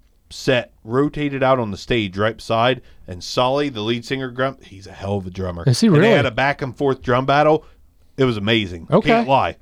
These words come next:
Speaker 1: I'll find that and send it to you.
Speaker 2: Okay, yeah.
Speaker 1: Fantastic,
Speaker 2: I'd
Speaker 1: actually.
Speaker 2: be interested in, uh,
Speaker 1: It's good shit.
Speaker 2: seeing that. Okay, then we circle back around to the Leader of Men acoustic.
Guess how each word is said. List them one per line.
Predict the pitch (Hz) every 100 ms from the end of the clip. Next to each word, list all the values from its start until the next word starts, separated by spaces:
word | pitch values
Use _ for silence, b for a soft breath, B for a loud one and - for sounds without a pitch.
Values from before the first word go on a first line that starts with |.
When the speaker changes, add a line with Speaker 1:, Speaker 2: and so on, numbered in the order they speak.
| -
Speaker 1:
I'll | 101 104
find | - 120 110
that | 101 90
and | 73
send | 117 98
it | 82
to | 95
you. | 90
Speaker 2:
Okay, | 151 - 220 196
yeah. | 175 240 196
Speaker 1:
Fantastic, | 151 123 92 98 98
Speaker 2:
I'd | 98 147
Speaker 1:
actually. | 175 196
Speaker 2:
be | 202
interested | 196 190 185 202 - 185
in, | 185 185
uh, | 190
Speaker 1:
It's | 175 -
good | 131
shit. | 117 120 110
Speaker 2:
seeing | 151 233 262
that. | 135 87 90 _ b b b b -
Okay, | 160 - 165 190
then | 165
we | 175 170
circle | 185 170 175
back | 170 180
around | 180 185 190
to | 185
the | 165
Leader | 160 170 175
of | 156
Men | 165 170
acoustic. | 156 - 175 180 226 220